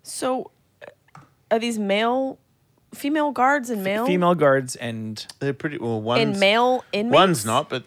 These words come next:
Speaker 3: two are decent.
Speaker 1: They're all pretty.
Speaker 2: Dude, for Wales?
Speaker 1: Wait, excuse me. I have a question. These, uh, and excuse me, uh, for, this isn't a sexist, this is just a genuine curiosity.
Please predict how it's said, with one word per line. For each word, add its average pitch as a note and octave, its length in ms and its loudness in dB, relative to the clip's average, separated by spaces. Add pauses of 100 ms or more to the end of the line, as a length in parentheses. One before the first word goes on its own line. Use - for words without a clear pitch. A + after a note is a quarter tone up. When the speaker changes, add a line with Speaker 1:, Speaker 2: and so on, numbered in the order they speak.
(120)
Speaker 3:
two A#3 240 0
are C3 100 4
decent. A#2 480 -4
Speaker 1:
They're G#4 80 4
all A#4+ 80 6
pretty. G#4+ 380 0
Speaker 2:
Dude, G3 240 0
for B2+ 120 -4
Wales? E3+ 640 -2 (280)
Speaker 1:
Wait, D4 180 -2
excuse E4 360 -4
me. A3+ 240 -8 (120)
I A#3+ 40 0
have C#4+ 100 2
a D4+ 60 -8
question. F#3 360 -6 (800)
These, C4+ 240 -4 (160)
uh, - 80 -8 (320)
and B3 100 0
excuse C4 340 -4
me, G#3+ 220 -4
uh, D2 180 -12
for, - 300 -6
this A3 180 -10
isn't A3 300 -8
a F#3+ 60 -4
sexist, - 720 -8
this F3+ 160 -12
is F3 140 -12
just - 200 -14
a D#3 40 -16
genuine E3+ 720 -6
curiosity. D#3+ 720 -6